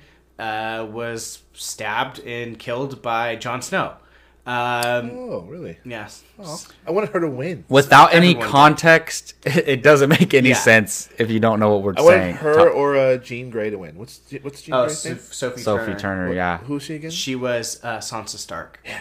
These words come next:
Speaker 2: one of, one of them.
Speaker 1: Um, so, yeah, so Jon Snow obviously kills her and
Speaker 2: Your brother and sister?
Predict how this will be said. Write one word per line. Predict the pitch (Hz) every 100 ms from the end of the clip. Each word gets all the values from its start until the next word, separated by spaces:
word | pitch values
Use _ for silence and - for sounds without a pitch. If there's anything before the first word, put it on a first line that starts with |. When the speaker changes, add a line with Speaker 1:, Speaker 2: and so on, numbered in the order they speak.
| - -
Speaker 2:
one | 107
of, | 104
one | 95
of |
them. | 127
Speaker 1:
Um, | 123 117 107 101 -
so, | - - 139 135 131 131 _ _ _ _ _ _
yeah, | 131 135 -
so | - - 151 139 127 - _ _ _
Jon | - 156 170
Snow | 180 165 160 160 -
obviously | 123 127 131 131 131 131 127 - _
kills | - 165 160 151 -
her | 151 151 151 151 -
and | 127
Speaker 2:
Your | 127
brother | 156 160
and | 151
sister? | 165